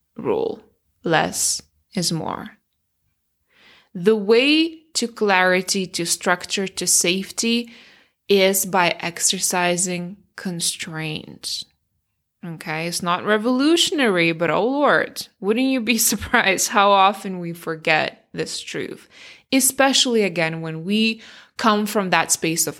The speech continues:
urgency, our judgment is impaired. We overestimate our ability to get it all done.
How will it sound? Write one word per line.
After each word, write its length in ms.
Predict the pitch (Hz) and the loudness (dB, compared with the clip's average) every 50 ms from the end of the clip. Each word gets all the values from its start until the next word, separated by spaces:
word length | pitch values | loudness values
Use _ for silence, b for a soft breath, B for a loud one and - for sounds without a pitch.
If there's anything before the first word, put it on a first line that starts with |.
| - - | -2 0
urgency, 640 | 185 196 190 185 190 175 170 - - 156 151 - - | 0 0 2 0 -2 -2 -2 -2 -4 -4 -6 -2 -2
our 220 | 175 185 175 175 | 0 0 0 -2
judgment 680 | 170 170 - 170 160 156 160 - 185 170 165 160 - - | -2 -2 -2 0 0 0 -2 -4 -6 -6 -6 -8 -8 -8
is 200 | 156 160 - - | -6 -6 -6 -8
impaired. 760 | - 165 151 - - 156 143 - - - - _ - - - _ _ _ _ b b b b b b b b b | -10 -12 -14 -12 -8 -6 -6 -6 -6 -8 -12 _ -18 -20 -20 _ _ _ _ b b b b b b b b b
We 220 | - 190 208 185 - | 0 2 2 2 2
overestimate 840 | - 180 185 190 190 214 220 220 233 226 233 - 254 247 247 247 247 - | 2 2 2 2 2 4 4 4 2 0 -2 -4 -2 -2 0 0 0 2
our 240 | - 175 175 170 170 | 2 2 2 0 -2
ability 460 | 165 156 170 170 175 185 185 190 190 | -2 0 2 2 2 2 0 -2 -4
to 140 | 185 - 170 | -6 -8 -6
get 220 | 160 175 156 151 | -4 -2 -2 -2
it 140 | 151 - - - | -2 -6 -6 -6
all 240 | - - - - - | -8 -6 -6 -8 -10
done. 640 | - - 233 254 269 269 262 269 269 262 269 277 | -6 0 2 4 6 6 4 4 2 2 0 -4